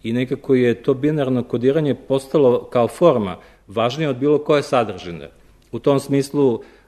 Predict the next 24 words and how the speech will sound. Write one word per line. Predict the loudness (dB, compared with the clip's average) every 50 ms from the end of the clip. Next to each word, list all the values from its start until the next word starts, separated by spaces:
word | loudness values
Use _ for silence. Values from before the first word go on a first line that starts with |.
| _ -6
recimo, | -4 -2 -2 -2 -2 -2 -2 0
Baudrillard | 0 0 0 0 0 2 2 2 2 0 -2 -8 -20 -20 -20 -20 -20 _
govori | -12 -4 -2 0 0 2 0 0 0 0 0
o | 0 0 -2 -4 -4
zamenljivosti | -4 -2 -2 0 0 2 2 2 2 2 0 -2 -4 -4 -6 -6
lepog | -2 -2 -2 -2 -2 -4 -6 -8 -6 -6
i | -6 -4
ružnog, | -4 -2 -4 -4 -6 -6 -6 -6 -4 -4 -6
istinitog | -6 -6 -8 -8 -8 -8 -8 -8 -10 -12 -12 -10 -8
i | -6
lažnog, | -4 -2 -2 -2 -2 -4 -6 -8 -12 -12 -12 -14 -20 -20
bilo | -18 -10 -6 -2 -2 -2 -2
kojih | 0 2 2 2 2 2 2 0
opozicija, | -2 -2 0 -2 -2 0 -2 -2 -4 -6 -10 -10 -10 -10 -14 -20 -20 _ _
ali | -8 -6 -4 -2
važno | 0 0 0 0 -2 -4
je |
da | -6 -6
se | -8 -8
pravi | -2 0 2 2 2 2
opozicija. | 0 0 -2 -4 -4 -2 -4 -4 -6 -10 -14 -14 -14 -16 -14 -10
Uopšte | -8 -8 -8 -6 -6 -4
nije | -4 -2 0 2
važno | 4 4 4 2 0 -4 -6 -6 -6